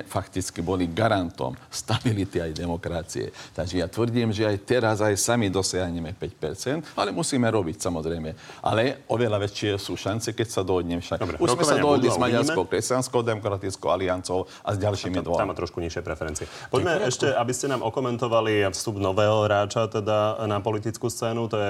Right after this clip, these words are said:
Speaker 2: e, Štefan Harabín. Nemáme aktuálne dáta, akú, aký výtlak by takáto strana mala. Môžeme sa ale pozrieť na to, čo sme sa opýtali ľudí, e, v máji, čo bolo dva mesiace po pre-, prezidentských voľbách, kde Štefan Harabín skončil na, e,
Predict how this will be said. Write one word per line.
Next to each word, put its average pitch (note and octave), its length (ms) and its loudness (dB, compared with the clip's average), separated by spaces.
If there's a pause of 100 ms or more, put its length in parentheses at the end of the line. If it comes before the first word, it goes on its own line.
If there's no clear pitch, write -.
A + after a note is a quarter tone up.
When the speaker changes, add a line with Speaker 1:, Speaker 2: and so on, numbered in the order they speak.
Speaker 2:
e, G2+ 160 -4
Štefan G#2+ 400 -2
Harabín. B2 480 2 (160)
Nemáme C#3+ 320 2
aktuálne B2+ 500 2
dáta, A2 640 4
akú, G#2+ 400 0 (240)
aký A2 240 0
výtlak A#2 400 0
by F#2+ 80 0
takáto G#2+ 320 0
strana G#2+ 320 0
mala. G#2 400 4
Môžeme A#2 320 0
sa A#2+ 140 2
ale A2 100 0
pozrieť A2+ 320 0
na F#2+ 160 0
to, B2 80 -2
čo G#2+ 160 -2
sme A2+ 80 0
sa A#2 160 -2
opýtali A2+ 320 0
ľudí, G#2 320 0
e, F#2+ 40 -12 (200)
v F2+ 320 0
máji, G2 400 4
čo - 80 -2
bolo G2+ 220 0
dva G2 100 2
mesiace G#2+ 400 -4
po F#2+ 80 -4
pre-, F#2+ 320 -6
prezidentských G2+ 560 -2
voľbách, G2 400 2
kde G2 80 -4
Štefan G#2 320 -4
Harabín G2 400 0
skončil G#2+ 320 -4
na, G2+ 160 0
e, - 40 -16